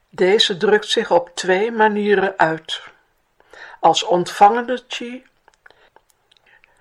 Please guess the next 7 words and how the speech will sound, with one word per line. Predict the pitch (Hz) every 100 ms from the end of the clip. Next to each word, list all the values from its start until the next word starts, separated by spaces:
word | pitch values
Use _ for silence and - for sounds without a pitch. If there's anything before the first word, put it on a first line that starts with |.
| _ - -
en | - 254
als | 233 226 -
uitstralende | 269 294 - - - 185 160 165 165 170 -
chi, | - 170 160 165 - _ _ _ _ _ _ - - - - - _
ofwel | 277 285 226 220 226 240 - _ _
als | 214 196 -
yin | - 170 190 214 254